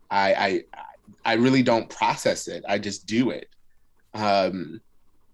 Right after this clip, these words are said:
and eventually I'm able to reflect and really be critical about what, what I did. But initially it's, it's about my, my gut.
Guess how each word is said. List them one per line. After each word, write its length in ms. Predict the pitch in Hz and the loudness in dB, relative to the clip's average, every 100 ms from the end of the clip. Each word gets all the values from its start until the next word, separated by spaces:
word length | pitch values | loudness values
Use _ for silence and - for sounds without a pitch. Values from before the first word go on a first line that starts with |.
| _ _ _ _ - | _ _ _ _ 0
and 100 | 139 | 2
eventually 500 | 135 190 175 135 131 | 4 4 2 2 2
I'm 180 | 120 | 2
able 240 | 107 117 113 | 2 0 0
to 100 | - | -4
reflect 640 | 110 104 - 107 101 - - - | -6 -8 -2 -2 -2 -8 -16 -10
and 220 | 95 85 _ | -10 -10 _
really 420 | 120 120 113 107 107 _ | 0 4 4 2 -6 _
be 80 | - | -12
critical 500 | - - - - 107 | -4 0 0 2 0
about 360 | 95 101 90 - - | 2 0 0 -6 -12
what, 300 | 104 107 - | -4 -4 0
what 140 | 113 | 0
I 120 | 110 95 | 2 0
did. 500 | - 180 156 90 - _ _ _ | -2 0 0 -4 -10 _ _ _
But 120 | 139 | -4
initially 520 | 156 139 180 196 165 135 | -2 0 0 0 -2 -4
it's, 160 | 131 135 - | -6 -10 -10
it's 140 | 131 | -2
about 360 | 127 123 127 127 | 0 0 0 0
my, 380 | 120 113 107 107 | 0 0 -2 -4
my 180 | 113 104 - | -6 -6 -2
gut. 300 | 110 123 - | 0 0 -2